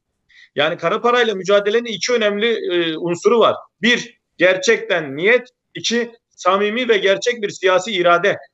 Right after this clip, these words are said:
Bu olmadığı takdirde kara parayla mücadele etmeniz mümkün değil. Bakın Türkiye'deki kara para miktarı, ya aklamaya ihtiyaç duyulan kara para miktarı bu da.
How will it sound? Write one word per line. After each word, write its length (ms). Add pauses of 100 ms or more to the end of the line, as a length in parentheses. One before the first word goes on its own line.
(180)
Bu 160
olmadığı 380
takdirde 460
kara 240
parayla 340
mücadele 460
etmeniz 400
mümkün 400
değil. 240 (220)
Bakın 280
Türkiye'deki 560
kara 300
para 220
miktarı, 400
ya 140
aklamaya 600
ihtiyaç 460
duyulan 260
kara 260
para 200
miktarı 420
bu 100
da. 100